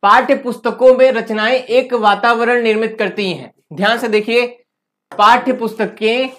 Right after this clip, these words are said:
या पाठ्य पुस्तकों में जो रचनाएं हैं एक वातावरण निर्मित करती हैं और अभ्यास प्रश्न उन्हें जानने, उनसे गहराइयों स-, उनसे गहराइयों से जुड़ने,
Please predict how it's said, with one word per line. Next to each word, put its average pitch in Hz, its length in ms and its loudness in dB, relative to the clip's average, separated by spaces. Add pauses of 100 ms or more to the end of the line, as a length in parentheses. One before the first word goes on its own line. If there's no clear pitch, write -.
या 185 140 2
पाठ्य 214 340 2
पुस्तकों 226 560 2
में 233 220 2
जो 233 100 4
रचनाएं 220 500 0
हैं 220 220 -6
एक 226 300 0
वातावरण 220 560 0
निर्मित 220 320 0
करती 208 260 -4
हैं 220 180 -4
और 214 200 0
अभ्यास 202 680 0
प्रश्न 226 260 -4
उन्हें 202 500 0 (520)
जानने, 214 920 0 (840)
उनसे 220 560 4
गहराइयों 196 760 2
स-, - 180 -14 (380)
उनसे 214 520 2
गहराइयों 214 680 4
से 247 520 4 (1300)
जुड़ने, 226 800 2